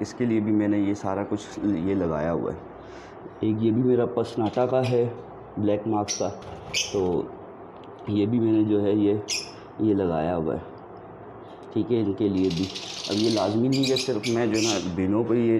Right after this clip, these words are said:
रिक्वायरमेंटें देता हूँ, अपने foresting pair का भी इस तरीके से ही ख्याल करता हूँ। ये देख लीजिए, ये पट्ठों से तैयार जोड़ा है माशाल्लाह। तो ये देख लीजिए, ये,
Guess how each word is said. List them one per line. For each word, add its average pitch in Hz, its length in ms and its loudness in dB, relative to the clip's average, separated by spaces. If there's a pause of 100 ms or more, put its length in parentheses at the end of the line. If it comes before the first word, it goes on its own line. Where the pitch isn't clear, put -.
(160)
रिक्वायरमेंटें 101 640 0
देता 95 260 0
हूँ, 113 100 -2 (300)
अपने 110 220 -2
foresting 107 380 0
pair 107 200 2
का 107 100 0
भी 101 140 0
इस - 200 -6
तरीके 95 300 0
से 101 140 0
ही 107 60 2 (440)
ख्याल 90 260 0
करता 80 300 -4
हूँ। 85 100 -4 (540)
ये 107 120 4
देख 90 200 0
लीजिए, 87 380 0 (180)
ये 107 80 2
पट्ठों 123 340 -4
से 123 140 0
तैयार 107 300 0
जोड़ा 98 240 2
है 127 140 -4 (480)
माशाल्लाह। 98 540 0 (680)
तो 107 60 0
ये 98 200 4
देख 87 220 2
लीजिए, 101 380 2
ये, 107 360 2